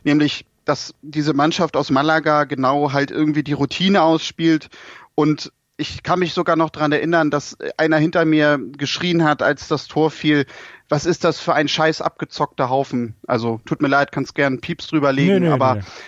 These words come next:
Speaker 1: äh, weil genau das hat's nämlich beschrieben, weil, äh, das, das, ich finde, das hat so wunderbar auf dieses Team gepasst, wie es zu dem Zeitpunkt zusammengestellt war in Malaga. Gerade dann auch noch mit Manuel Pellegrini als Trainer. Das passte irgendwie vom Verlauf dann einfach, dass die spät so ein Tor machen,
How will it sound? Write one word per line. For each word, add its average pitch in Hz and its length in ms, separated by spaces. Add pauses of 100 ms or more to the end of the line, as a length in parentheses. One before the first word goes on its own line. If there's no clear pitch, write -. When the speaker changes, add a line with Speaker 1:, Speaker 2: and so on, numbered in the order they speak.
(120)
Speaker 1:
äh, 165 140 (220)
weil 175 220
genau 175 300
das 180 240
hat's 185 180
nämlich 170 300
beschrieben, 165 420
weil, 151 160 (280)
äh, 87 140 (200)
das, 175 220
das, 180 220
ich - 60
finde, 190 200
das 180 180
hat 196 160
so 165 180
wunderbar 170 600
auf 160 220
dieses 156 320
Team 208 320
gepasst, 160 480
wie 151 100
es 165 140
zu - 100
dem 151 180
Zeitpunkt 156 420
zusammengestellt 139 680
war 120 140
in 127 80
Malaga. 123 520 (280)
Gerade 156 280
dann 156 160
auch 147 100
noch 143 160
mit 143 140
Manuel 143 320
Pellegrini 156 580
als 135 260
Trainer. 160 440 (460)
Das - 180
passte - 420
irgendwie 131 360
vom 135 180
Verlauf 123 400
dann 120 180
einfach, 120 460
dass 143 180
die 147 160
spät 170 380
so 170 80
ein 139 80
Tor 196 240
machen, 175 460